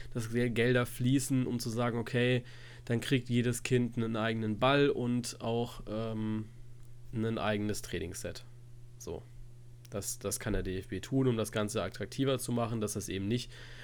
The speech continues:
auf die Eltern umgelagert wird, sondern dass man sagt, "Hey, wenn du kommst, wir sind vom D F B gefördert", was natürlich jeder Verein sein sollte, aber von uns kriegst du einen eigenen Ball und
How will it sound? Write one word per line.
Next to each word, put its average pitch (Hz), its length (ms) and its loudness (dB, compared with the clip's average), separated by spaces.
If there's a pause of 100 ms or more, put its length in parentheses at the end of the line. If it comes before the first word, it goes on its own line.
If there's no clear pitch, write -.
(100)
auf 107 140 0
die 85 120 0
Eltern 139 280 4
umgelagert 120 600 2
wird, 113 220 0 (300)
sondern 107 260 0
dass 107 180 0
man 101 140 -2
sagt, 101 300 -4
"Hey, 104 320 -2 (880)
wenn 101 160 0
du 107 120 2
kommst, 107 540 0
wir 104 80 0
sind 104 320 -2
vom 95 280 -6
D 98 120 0
F 92 100 -8
B 101 140 0
gefördert", 120 540 0
was 101 140 -4
natürlich 101 280 -6
jeder 98 220 -2
Verein 98 320 -2
sein 101 200 0
sollte, 98 460 -4
aber 95 380 -2 (280)
von 98 220 -4
uns 98 220 -4
kriegst - 320 -6
du 98 140 -4
einen 90 160 -6
eigenen 90 340 -4
Ball 107 400 2 (320)
und 95 480 -4